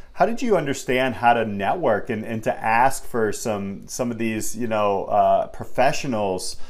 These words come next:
Uh, I just put something out on social media today. It was just like, I didn't do that in college. Um, I'm a little bit older than you, just a little bit.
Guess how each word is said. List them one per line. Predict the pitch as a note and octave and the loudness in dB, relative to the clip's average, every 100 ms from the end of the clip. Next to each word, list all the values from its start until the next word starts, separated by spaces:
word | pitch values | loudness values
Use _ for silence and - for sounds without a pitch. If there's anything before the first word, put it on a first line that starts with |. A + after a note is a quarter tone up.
| - - - - | -6 -10 -6 4
Uh, | G2+ F#2+ F#2 - | 6 6 4 0
I | A#2+ | -4
just | G2+ C#3 D#3 D3+ | -4 -2 0 0
put | - C#3+ | -2 0
something | D3 A#2+ B2 | 0 0 2
out | A#2 A2+ | 4 4
on | A2 | 0
social | G2 B2 G#2 G#2+ | -2 -4 -4 -4
media | G2+ G#2 G2 | -4 -2 -2
today. | A2 G2 G2+ G2 | -2 0 2 2
It | |
was | F#2+ F#2 | 0 -4
just | G#2 - | -6 0
like, | G#2+ G2 - | 2 2 2
I | C3+ | 4
didn't | C#3+ B2+ A2+ | 4 4 2
do | A2+ A2+ | 2 2
that | B2 C#3 D3 - - | 6 6 6 2 -4
in | C#3 | -6
college. | - C#3 D3 D#3 D#3 - - | -4 -2 -2 -2 -4 -6 -6
Um, | - A2+ G#2 | 0 2 2
I'm | G2+ | 0
a | |
little | G2 C3+ D#3 | 0 4 6
bit | D3+ | 8
older | C#3 C3+ C3+ | 8 8 6
than | C3 C3 | 4 4
you, | C3 C3 - | 2 0 0
just | C3+ | 0
a | D3 | 0
little | A#2 A2+ | 0 -2
bit. | A#2 - | -6 -8